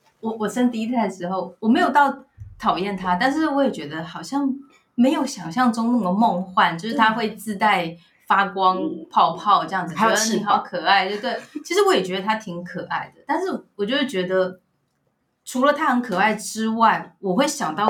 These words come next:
Speaker 1: 更多担心的事情。
Speaker 2: 没错。
Speaker 1: 我就会一直想着他头上为什么会有那个，那些疤痕啊，
Speaker 2: 胎记啊。
Speaker 1: 为什么会有红红的啊？
Speaker 2: 嗯。
Speaker 1: 为什么皮肤这么干燥啊？我就会一直想这些事情。然后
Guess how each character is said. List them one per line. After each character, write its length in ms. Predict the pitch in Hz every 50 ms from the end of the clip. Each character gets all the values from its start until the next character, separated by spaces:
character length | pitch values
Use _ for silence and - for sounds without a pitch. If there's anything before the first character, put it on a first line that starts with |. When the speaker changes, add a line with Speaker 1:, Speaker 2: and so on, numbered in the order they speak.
| - -
Speaker 1:
更 320 | - - - 170 165 165 -
多 480 | - 160 156 156 151 151 160 185 - _ _ _ _ _ _ _ _ _
担 180 | - 214 220
心 200 | 220 220 226 220
的 100 | 202 180
事 220 | 175 175 - 175 165
情。 260 | - - - - 185
Speaker 2:
没 100 | 170 170
错。 300 | 165 170 185 185 170 - -
Speaker 1:
我 120 | - 226 226
就 120 | - 311
会 120 | 311 302
一 60 | 294 233
直 80 | 226
想 260 | 214 - - 170 147
着 140 | 139 139 - - - _
他 460 | _ - - 214 214 214 220 - - _ _
头 180 | - 160 151 160
上 260 | - 202 180 160 - -
为 80 | 185
什 100 | 175 180
么 80 | - 143
会 140 | 143 165 160
有 100 | - 143
那 180 | 156 156 156 151
个， 220 | - 113 - - _ _ _ _ _ _ _ _ _ _ -
那 60 | 190
些 180 | 185 175 185 175
疤 400 | 170 - - - 156 151 156 160
痕 220 | 170 - - -
啊， 80 | - -
Speaker 2:
胎 240 | - - 170 143 - 302 294
记 240 | - - 311 - 294
啊。 40 | 269
Speaker 1:
为 80 | 262 226
什 60 | 208
么 100 | 190 -
会 80 | 185
有 120 | 190 180 170
红 260 | 165 165 160 160 165
红 280 | 170 170 175 156 151 156
的 140 | 165 156
啊？ 240 | 156 151 151 151 - 151
Speaker 2:
嗯。 140 | 143 135 -
Speaker 1:
为 100 | - 277
什 100 | 262 220
么 60 | 185
皮 160 | 180 185 196 196
肤 100 | 208 226
这 100 | 226 226
么 120 | 196 175
干 360 | 170 175 202 185 185 190 196
燥 140 | 185 - 220
啊？ 460 | 190 175 165 165 165 156 156 160 175 - - _ _ _
我 60 | 233
就 100 | 220 302
会 100 | 349 339
一 40 | 311
直 80 | - 220
想 160 | - 208 -
这 80 | -
些 140 | 170 196 208
事 200 | 190 - - 202
情。 320 | 170 - - - 139 139 - _
然 120 | 175 175 190
后 240 | 254 269 240 -